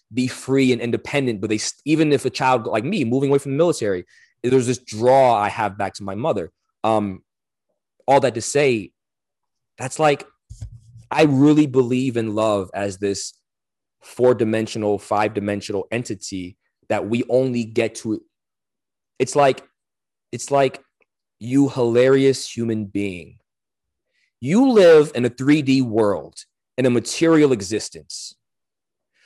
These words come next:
Love exists in your realm and outside. Like, people,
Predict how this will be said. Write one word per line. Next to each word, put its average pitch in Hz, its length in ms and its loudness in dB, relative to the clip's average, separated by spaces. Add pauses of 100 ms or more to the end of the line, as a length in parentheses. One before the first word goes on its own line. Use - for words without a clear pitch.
(180)
Love 156 600 6
exists 135 520 0
in 110 200 -4
your 156 260 8
realm 233 320 4 (120)
and 185 280 2
outside. 147 400 2
Like, 120 320 -2
people, 127 340 -4